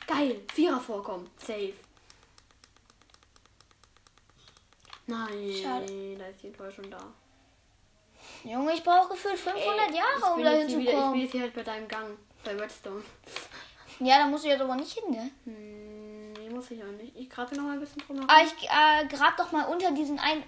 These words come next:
Speaker 2: über-, unter dieses eine Gold. Also da kannst du drumherum gra-, graben.
Speaker 1: Ich
Speaker 2: Ach, hier sind schon wieder Steine.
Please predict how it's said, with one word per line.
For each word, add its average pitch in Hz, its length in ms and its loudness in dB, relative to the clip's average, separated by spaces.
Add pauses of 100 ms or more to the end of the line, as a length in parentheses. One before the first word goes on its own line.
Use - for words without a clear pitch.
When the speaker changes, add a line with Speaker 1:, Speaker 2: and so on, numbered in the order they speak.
(100)
Speaker 2:
über-, 254 220 -8
unter 320 200 -2
dieses 285 200 0
eine 277 240 0
Gold. 190 240 -8
Also 226 160 -4
da 240 100 -2
kannst 269 380 -6
du 254 40 -10
drumherum 247 360 -2
gra-, 156 240 -4 (180)
graben. 143 360 -10 (960)
Speaker 1:
Ich 233 200 -14
Speaker 2:
Ach, 330 120 4
hier 339 180 0
sind 381 160 -4
schon 370 180 0
wieder 311 200 2
Steine. 294 520 0